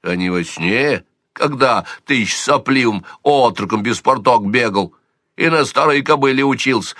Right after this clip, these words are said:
как с бабами обращаться. Ты б тогда, душевный ты мой, будь тебе годков на полсотни поменьше, дал бы тебе щелбана в лоб, чтоб звон пошел. Дубье ты степное.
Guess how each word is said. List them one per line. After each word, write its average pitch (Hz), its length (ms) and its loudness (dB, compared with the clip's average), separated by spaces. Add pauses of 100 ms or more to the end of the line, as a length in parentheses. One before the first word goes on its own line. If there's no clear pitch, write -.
(100)
как 135 220 -2
с 95 120 -2
бабами 113 380 0
обращаться. 113 680 -2 (240)
Ты - 120 0
б - 60 -6
тогда, - 380 2 (600)
душевный 131 680 2
ты 123 140 0
мой, 117 300 0 (1120)
будь 101 420 -6
тебе 107 300 0
годков 107 460 0
на 107 100 0
полсотни 107 560 0
поменьше, 107 600 0
дал 107 220 2
бы 110 120 0
тебе 101 300 -2 (320)
щелбана 117 720 0
в 98 60 -6
лоб, 107 220 2
чтоб 98 240 -2
звон 98 280 0
пошел. 101 400 0 (840)
Дубье 208 720 2
ты 170 200 0
степное. 107 1040 -2